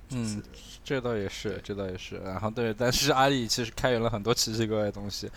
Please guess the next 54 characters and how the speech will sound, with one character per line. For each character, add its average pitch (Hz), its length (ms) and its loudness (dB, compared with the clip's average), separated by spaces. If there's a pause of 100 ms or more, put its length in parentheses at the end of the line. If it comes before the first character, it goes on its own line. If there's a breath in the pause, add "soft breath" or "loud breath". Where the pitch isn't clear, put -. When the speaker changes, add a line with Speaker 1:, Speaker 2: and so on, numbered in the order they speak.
(180 loud breath)
Speaker 1:
就 107 140 -2
比 101 100 -6
如 101 60 -6
说 98 160 -2
刚 104 180 -2
才 104 240 0
信 110 160 -4
涛 104 200 0
说 107 160 -2
的 98 100 0
泰 117 140 2
尔， 110 120 4
我 120 140 4
就 170 160 4
知 160 160 0
道 127 140 4
你 117 100 -4
跑 117 180 -4
不 107 120 -6
起 - 160 -4
来， 92 80 -4
我 104 100 0
只 110 100 -2
是 101 140 -6
给 107 140 -6
你 107 80 -6
看 120 240 -4
一 - 20 -4
下 110 100 -4
代 120 200 -2
码 95 280 -10
而 98 80 -8
已。 104 120 -12 (1400 loud breath)
Speaker 2:
对， 95 200 -8
然 95 120 -8
后 156 160 -10
公 165 220 -2
司 220 220 0
的 220 120 -2
开 - 200 -4
源 233 120 2
我 110 60 -2
们 87 100 -6
大， 113 180 -2
差 - 180 -6
不 110 60 -4
多 113 100 4
就 113 80 4
聊 90 140 -2
到 98 120 0
这 104 100 -4
里。 85 200 -6
然 117 100 -10
后， 185 260 -6